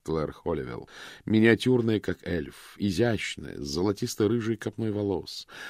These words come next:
очаровательными завитками, спадавшими на ее нежные ушки, и с большими фиалковыми глазами,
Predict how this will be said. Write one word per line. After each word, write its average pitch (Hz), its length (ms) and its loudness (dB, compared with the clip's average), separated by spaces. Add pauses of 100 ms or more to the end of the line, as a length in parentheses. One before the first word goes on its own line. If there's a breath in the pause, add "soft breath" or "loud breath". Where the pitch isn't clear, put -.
очаровательными 110 840 6
завитками, 101 600 2
спадавшими 92 640 0
на 90 140 2
ее 92 280 4
нежные 85 480 -2
ушки, - 420 -6 (260 loud breath)
и 101 80 0
с 85 100 -2
большими 90 560 0
фиалковыми 82 920 -4
глазами, 76 680 -8